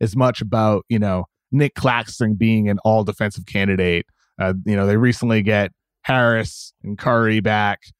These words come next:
Like, those guys can have an uptick. And I think the real important player for them without K D now is gonna be T J Warren. T J Warren has been coming off their bench, occasionally staggering minutes between him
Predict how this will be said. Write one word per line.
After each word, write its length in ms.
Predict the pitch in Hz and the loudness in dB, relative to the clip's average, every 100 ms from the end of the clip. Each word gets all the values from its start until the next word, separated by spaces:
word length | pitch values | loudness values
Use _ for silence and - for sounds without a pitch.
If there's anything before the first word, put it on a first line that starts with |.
| _ _ | _ _
Like, 140 | 110 104 | -6 2
those 260 | 135 131 | 2 2
guys 280 | 113 117 113 | 2 -2 -2
can 100 | 117 | -4
have 80 | 107 | -4
an 80 | 104 | -2
uptick. 460 | 110 - 107 101 | -4 -4 -4 -2
And 80 | 110 | -2
I 40 | |
think 220 | 113 165 - | 0 -2 0
the 120 | 123 | 2
real 280 | 123 165 147 | 4 2 2
important 460 | 117 143 131 117 | 2 2 2 0
player 320 | - 127 131 | 0 2 2
for 100 | 117 | 0
them 200 | 110 110 | 0 0
without 300 | 104 104 107 | 2 2 0
K 200 | - 113 | 0 0
D 180 | 107 123 | 2 2
now 240 | 110 104 101 | 2 2 0
is 100 | - | 0
gonna 160 | 104 | -2
be 120 | 101 | -2
T 160 | 98 123 | 0 0
J 160 | 110 95 | 2 2
Warren. 480 | 107 123 85 - - _ _ _ _ _ | 2 2 -2 -10 -20 _ _ _ _ _
T 120 | - 147 | 0 4
J 160 | 139 | 4
Warren 340 | 123 127 127 117 | 4 4 4 2
has 220 | 113 98 | 0 -2
been 100 | 107 | 0
coming 240 | 131 113 | 0 2
off 160 | 110 - | 2 2
their 140 | 107 | -2
bench, 340 | 87 113 107 - | 0 -2 -2 -6
occasionally 520 | - 123 117 120 104 | -2 0 0 -2 -4
staggering 680 | - - 107 110 113 104 101 | -4 -2 0 2 2 2 2
minutes 400 | 113 104 92 - | 2 0 -4 -8
between 380 | 107 - 104 101 | -6 -2 -2 0
him 380 | 120 110 104 | 2 2 2